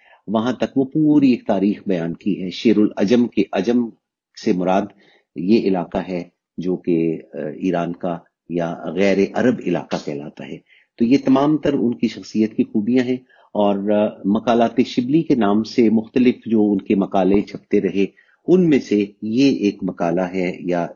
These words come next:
एक तहरीर है जो आज हम पढ़ेंगे, मुसलमानों का कदीम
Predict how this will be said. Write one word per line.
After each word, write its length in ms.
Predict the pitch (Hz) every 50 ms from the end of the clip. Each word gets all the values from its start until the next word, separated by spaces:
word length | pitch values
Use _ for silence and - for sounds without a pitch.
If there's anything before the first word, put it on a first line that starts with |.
| _ - 92
एक 160 | 87 - _ _ -
तहरीर 400 | 95 76 85 104 120 135 120 110
है 240 | 95 82 76 - _ _ _ _ _ _ _ _ _ _ - - - - - _ - -
जो 140 | 90 110 110
आज 300 | - - 101 101 90 - 95
हम 120 | 104 98
पढ़ेंगे, 600 | 90 - 98 107 131 135 127 104 101 101 98 - - - _ _ _ -
मुसलमानों 540 | 110 120 - 135 127 120 120 120 131 143 139
का 220 | 135 - 131 120 120
कदीम 480 | - - 113 101 107 113 120 120 -